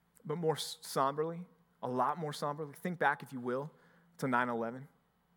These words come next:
And do you remember after those planes hit the towers, do you remember seeing the footage on the news of those in the Middle East that were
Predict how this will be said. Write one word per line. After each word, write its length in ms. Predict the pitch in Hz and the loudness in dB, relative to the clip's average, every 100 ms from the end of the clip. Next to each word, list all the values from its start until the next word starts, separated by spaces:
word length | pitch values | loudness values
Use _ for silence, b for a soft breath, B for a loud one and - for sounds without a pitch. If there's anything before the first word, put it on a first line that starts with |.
| _ _ _ _ _ _ _ _ _ _ _ _ - | _ _ _ _ _ _ _ _ _ _ _ _ -4
And 80 | 147 | -2
do 60 | 143 | 2
you 80 | 143 | 4
remember 240 | 170 175 | 6 8
after 240 | 151 160 | 6 4
those 160 | 151 135 | 0 -2
planes 320 | - 151 156 | -2 -4 -4
hit 80 | 147 | -6
the 80 | 123 | -2
towers, 360 | 143 135 139 | 2 4 4
do 60 | 143 | 0
you 40 | |
remember 180 | 143 170 | -2 -2
seeing 220 | 165 170 | -4 -4
the 80 | 131 | -4
footage 340 | - 143 147 143 | -4 -4 -2 -2
on 140 | 127 | -2
the 80 | 120 | 0
news 320 | 120 135 131 | 0 -2 -6
of 80 | 117 | -4
those 280 | 117 117 135 | -2 -2 -6
in 140 | 123 | -4
the 60 | 120 | -2
Middle 240 | 123 120 | 0 -2
East 180 | 123 - | -4 -4
that 140 | 110 | -4
were 120 | 110 | -4